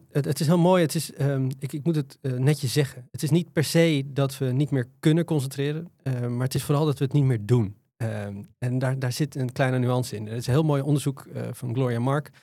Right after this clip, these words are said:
Eh, die heeft hetzelfde onderzoek, eh, iets van acht, negen keer herhaald in de afgelopen twintig jaar. En wat heeft zij gedaan? Ze heeft gemeten hoe vaak mensen wisselen met hun aandacht tijdens een werkdag. Eh, en dan hebben we het echt over een werkzetting, eh, achter de computer, eh,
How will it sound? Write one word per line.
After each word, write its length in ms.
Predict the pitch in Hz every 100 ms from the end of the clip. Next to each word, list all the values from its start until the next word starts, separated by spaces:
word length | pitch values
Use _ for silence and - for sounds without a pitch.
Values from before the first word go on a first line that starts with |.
| _ _ _ _
Eh, 140 | 117
die 120 | 117
heeft 140 | 117 123
hetzelfde 420 | 123 151 170 143
onderzoek, 400 | 147 147 151 -
eh, 340 | 127 110 104
iets 140 | 147 -
van 140 | 123
acht, 180 | - -
negen 260 | 139 135 131
keer 180 | 139
herhaald 420 | 110 107 113 147 135
in 60 |
de 60 | 120
afgelopen 360 | 131 135 117
twintig 300 | - 156 151
jaar. 280 | 120 113 131 - - _ _ _
En 100 | 113
wat 120 | 151
heeft 120 | 160
zij 120 | 147 135
gedaan? 240 | 135 143
Ze 60 | 135
heeft 140 | 135
gemeten 640 | 123 127 139 180 180 180 - _ _ -
hoe 140 | 160
vaak 220 | 165 151
mensen 360 | 135 147 143 113
wisselen 540 | 104 160 - 156 165 -
met 140 | 127
hun 120 | 135
aandacht 320 | 120 127 120 -
tijdens 240 | 127 107
een 80 | 113
werkdag. 500 | 117 101 - - _ _ _
Eh, 180 | 110 113
en 160 | 113
dan 120 | 117
hebben 60 | 127
we 60 | 127
het 60 | 131
echt 140 | -
over 180 | 113 117
een 80 | 113
werkzetting, 680 | 147 139 143 135 131 127 - _ _
eh, 160 | - 113
achter 260 | 139 135 143
de 60 |
computer, 640 | 139 135 131 131 117 117 -
eh, 140 | 113